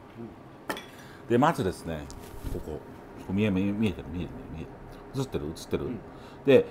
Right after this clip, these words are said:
Speaker 1: えーと、まず、これをカメラに合わせますね。写真です。
Speaker 2: うん。
Speaker 1: えー、設定ボタンを下、このオズモアクションの左下の、ここを押すとですね、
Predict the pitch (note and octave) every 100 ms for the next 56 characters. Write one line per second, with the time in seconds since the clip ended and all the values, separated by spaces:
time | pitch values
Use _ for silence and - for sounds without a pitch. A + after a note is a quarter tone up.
0 | - C#3 C3+ D3 G3 F3+ D3 A2 - -
1 | - - G3+ G#3 G#3 - - - - -
2 | - A#3+ F3 F2+ D2+ D2+ D#2 - - -
3 | G2+ - - C#3+ C3 A#2 - - - -
4 | - - C#3 C3 G3 G3 - C4+ C4+ A#3
5 | C3 A2+ G2+ - A#3 A3+ - - G#3+ A3+
6 | - G#3+ G#3+ C4 C4+ C#4 - G3+ C3+ G#2+
7 | D3 G3 F#3+ - F#3+ F#3+ D3 - - -
8 | - G3+ G3+ A#3+ A#3+ A#3 - D#3+ G2+ F2
9 | E2+